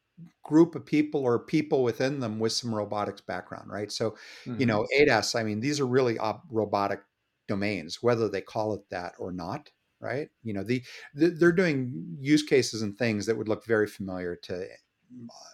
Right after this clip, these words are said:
Speaker 1: roboticists, especially any that have worked on, like, A M Rs, right? Like, if you've worked on a Turtlebot, you probably kind of understand what they are trying to do.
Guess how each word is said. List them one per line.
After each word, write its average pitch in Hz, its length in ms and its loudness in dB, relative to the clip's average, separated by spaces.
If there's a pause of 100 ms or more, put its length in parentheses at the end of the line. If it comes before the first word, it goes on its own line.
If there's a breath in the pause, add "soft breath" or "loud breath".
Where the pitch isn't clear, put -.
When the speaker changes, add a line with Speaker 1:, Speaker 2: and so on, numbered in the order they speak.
(180)
Speaker 1:
roboticists, 113 720 4 (240 loud breath)
especially 156 680 4
any 113 220 2
that 104 120 4
have 104 200 0
worked 104 280 2
on, 95 380 -4
like, 95 320 -4
A 104 120 0
M 95 140 -4
Rs, 76 320 -10
right? 95 260 -4
Like, 104 180 -10 (360 loud breath)
if 127 220 4
you've 170 240 4
worked 156 260 6
on 135 160 2
a 110 60 2
Turtlebot, 165 720 2 (100)
you 147 220 -6
probably 147 460 2
kind 135 380 -6
of 123 120 -4
understand 113 600 -2
what 101 220 -4
they 104 180 0
are 92 120 0
trying 87 400 -6
to - 100 -18
do. 76 180 -10